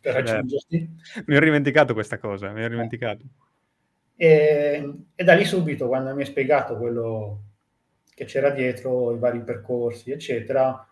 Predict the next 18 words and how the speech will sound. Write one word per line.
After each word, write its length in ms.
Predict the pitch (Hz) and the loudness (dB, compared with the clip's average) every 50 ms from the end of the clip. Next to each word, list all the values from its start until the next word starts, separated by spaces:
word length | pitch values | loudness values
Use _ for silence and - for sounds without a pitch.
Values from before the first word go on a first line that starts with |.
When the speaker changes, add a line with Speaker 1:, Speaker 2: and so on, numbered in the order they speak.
| _ _ - | _ _ -8
Speaker 1:
comunque 340 | 131 131 147 151 160 151 | -6 -6 -4 -2 0 0
avevo 200 | 131 131 139 135 | 0 2 2 0
capito 440 | - - 123 - 147 143 131 127 110 101 | 0 -2 -4 -2 -4 -6 -4 -6 -8 -10
che 80 | 117 113 | -10 -10
c'era 220 | - 131 123 123 | -6 -4 -4 -4
un'attività 480 | 120 120 113 107 127 127 120 - 131 - | -4 -6 -8 -8 -10 -10 -6 -4 -6 -6
continuativa, 680 | - 123 117 113 123 123 123 120 - 131 127 120 113 104 | -6 -8 -12 -10 -8 -8 -8 -8 -8 -8 -6 -6 -6 -6
professionale, 680 | - - - - 123 - - 156 151 139 127 120 143 | -8 -14 -20 -20 -18 -10 -4 -2 0 0 0 2 0
eccetera, 680 | 156 160 - 120 110 107 131 127 127 117 110 107 104 - - - - - - _ | 0 0 -2 -6 -6 -4 -2 -2 -2 -2 -4 -6 -10 -12 -16 -20 -20 -20 -16 _
ci 100 | - 139 | -6 -4
ho 80 | - | -4
pensato 360 | - 143 123 - 127 127 139 139 | -4 -4 -4 -4 -4 -4 -4 -2
due 80 | 139 | -2
volte. 440 | 120 113 113 113 113 - 110 104 - _ _ - _ | 0 0 0 0 -2 -4 -16 -18 -18 _ _ -20 _
Sono 200 | - - 127 127 | -8 -4 -4 -4
Speaker 2:
Mhm. 40 | 123 | -4
Speaker 1:
subito 400 | 156 151 135 123 123 127 135 131 | -4 -4 -4 -2 -2 -2 -2 -4
buttato 720 | 123 127 - - - 127 127 - 123 117 110 110 - _ | -6 -6 -6 0 0 0 0 0 -2 -2 -2 -4 -8 _